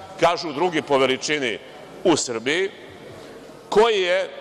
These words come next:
da srpska javnost to zna, u vlasništvu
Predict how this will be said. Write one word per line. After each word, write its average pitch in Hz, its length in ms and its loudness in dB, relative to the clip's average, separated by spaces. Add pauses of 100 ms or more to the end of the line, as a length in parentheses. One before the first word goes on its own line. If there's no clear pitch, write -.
(320)
da 139 100 4
srpska 175 400 -2
javnost 165 480 2
to 160 180 4
zna, 160 320 2
u 208 120 2
vlasništvu 175 960 2